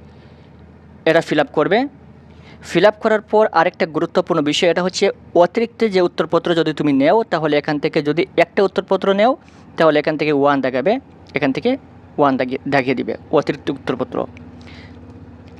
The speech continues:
তাছাড়াও এখানে সবচেয়ে গুরুত্বপূর্ণ বিষয় হচ্ছে,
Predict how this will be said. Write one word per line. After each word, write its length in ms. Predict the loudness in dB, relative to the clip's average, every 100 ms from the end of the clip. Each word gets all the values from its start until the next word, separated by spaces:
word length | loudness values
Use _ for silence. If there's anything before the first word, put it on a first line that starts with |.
| -2
তাছাড়াও 360 | 0 2 2 2 0
এখানে 220 | -2 0 0 0
সবচেয়ে 280 | -4 -2 0
গুরুত্বপূর্ণ 360 | 0 0 0 0 0
বিষয় 160 | 0 0
হচ্ছে, 180 | 0